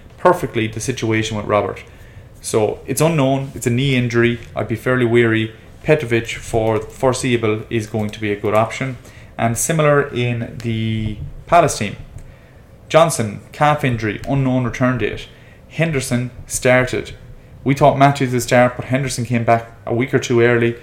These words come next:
from injury and started for Palace. Now, Palace don't have a great run of fixtures. I suppose it's more secure on points in this situation. If you have a John Stone and you didn't have a backup keeper, getting a Henderson in this weekend to cover him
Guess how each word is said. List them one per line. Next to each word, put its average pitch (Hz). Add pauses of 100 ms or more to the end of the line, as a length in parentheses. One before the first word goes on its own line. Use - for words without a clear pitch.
(140)
from 147
injury 113 (300)
and 110
started 113
for 107
Palace. 104
Now, 113
Palace 127
don't 123
have 113
a -
great 113
run 110
of 107
fixtures. - (600)
I 127
suppose 131 (140)
it's 131
more 120
secure 117
on 107
points 107
in 110
this 107
situation. 107
If 117
you 117
have 117
a 117
John 113
Stone 110 (240)
and 110
you 107
didn't 135
have 131
a -
backup -
keeper, 107 (240)
getting 131
a 123
Henderson 117
in 113
this 107
weekend 107
to -
cover 131
him 110